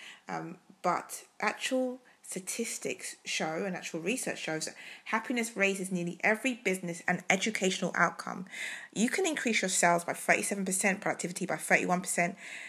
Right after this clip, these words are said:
and accuracy of actual tasks by nineteen percent,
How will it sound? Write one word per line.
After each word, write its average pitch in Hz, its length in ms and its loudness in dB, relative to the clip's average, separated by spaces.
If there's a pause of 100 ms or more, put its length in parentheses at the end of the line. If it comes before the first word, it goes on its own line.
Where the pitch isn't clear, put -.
(120)
and - 120 0
accuracy 254 420 8
of 175 140 4
actual 226 300 2
tasks - 460 0
by 165 120 0
nineteen 170 640 -2
percent, - 380 -6